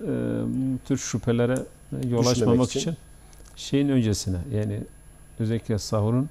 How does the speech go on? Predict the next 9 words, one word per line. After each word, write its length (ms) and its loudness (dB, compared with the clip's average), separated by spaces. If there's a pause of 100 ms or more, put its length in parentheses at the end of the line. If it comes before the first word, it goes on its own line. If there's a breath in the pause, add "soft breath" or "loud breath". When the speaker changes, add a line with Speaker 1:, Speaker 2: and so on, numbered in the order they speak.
(120)
Speaker 2:
İmsaktan 640 4
önce. 320 2
Speaker 1:
imsaktan 540 0
önce, 420 0 (340)
hmm, 100 -4 (640)
yapmakta 1040 -4
fayda 320 -2
var. 260 -12 (220)
Speaker 2:
Evet. 320 -6